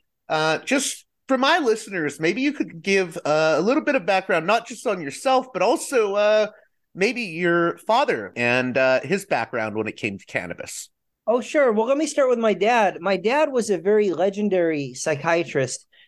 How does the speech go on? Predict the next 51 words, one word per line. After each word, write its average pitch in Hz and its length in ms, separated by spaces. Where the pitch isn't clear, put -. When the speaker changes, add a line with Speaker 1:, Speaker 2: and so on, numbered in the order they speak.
Speaker 2:
at 151 160
Harvard 160 380
Medical 147 340
School. 113 400
He, 226 400
uh, 185 180
was 165 220
interesting 180 500
for 139 240
a 139 240
whole 170 380
number 156 320
of 123 80
reasons. 120 500
Um, 143 480
he - 680
started 254 420
out 233 160
writing 190 280
a 165 60
book 208 260
in 165 140
the 151 120
early 170 300
nineteen 151 300
seventies 139 560
about 131 220
cannabis, 143 560
and 127 280
at 151 140
the 160 80
time, 175 360
he, 190 240
like 175 240
the 160 140
other 175 200
psychiatrists 151 800
at 143 100
the 135 80
time, 139 260
were 135 120
like, 135 280
"What 160 160
are 196 60
these 165 280
foolish 175 480
young 202 180
people 160 340
doing 165 360
smoking 156 400
marijuana?" 151 640